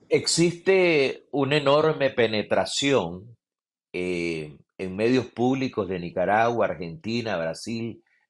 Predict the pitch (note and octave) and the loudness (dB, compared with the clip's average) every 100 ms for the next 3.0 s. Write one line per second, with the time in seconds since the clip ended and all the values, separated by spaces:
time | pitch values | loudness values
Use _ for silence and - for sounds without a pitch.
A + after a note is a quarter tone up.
0 | - F#2+ A2+ A#2 A2+ - E2 _ _ G2+ | -10 -4 -4 -4 -10 -12 -16 _ _ -2
1 | F2+ E2+ E2+ A2 - F2+ E2 G2 A#2+ A#2 | -2 -4 -4 -4 -2 -6 -4 -4 -4 -6
2 | A2+ _ _ _ _ _ - A#2 - | -10 _ _ _ _ _ -4 -4 -4